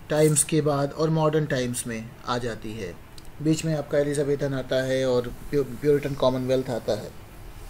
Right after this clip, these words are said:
इन सब एजेस के थ्रू होते हुए आज जो इंग्लिश है हमारे पास, वो इंग्लिश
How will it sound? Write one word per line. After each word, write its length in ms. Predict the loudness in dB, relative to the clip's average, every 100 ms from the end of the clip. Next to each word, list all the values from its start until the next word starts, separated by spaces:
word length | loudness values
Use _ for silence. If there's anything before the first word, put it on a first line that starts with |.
| -14 -14 -14 2
इन 120 | 4 6
सब 260 | 6 6 6
एजेस 340 | 8 8 6
के 140 | 2
थ्रू 220 | 2 4 6
होते 260 | 6 4
हुए 300 | 6 6 6 2 -16 -18 -18 -18 -18 -18 -18 -18 -18 -16 -16 -16 -4 6
आज 240 | 8 10
जो 180 | 8 8
इंग्लिश 380 | 8 6 6 4
है 80 |
हमारे 280 | 4 4 2
पास, 400 | 2 2 2 -2 -8 -14 -14 -10 2
वो 160 | 8 8
इंग्लिश 440 | 8 4 2 0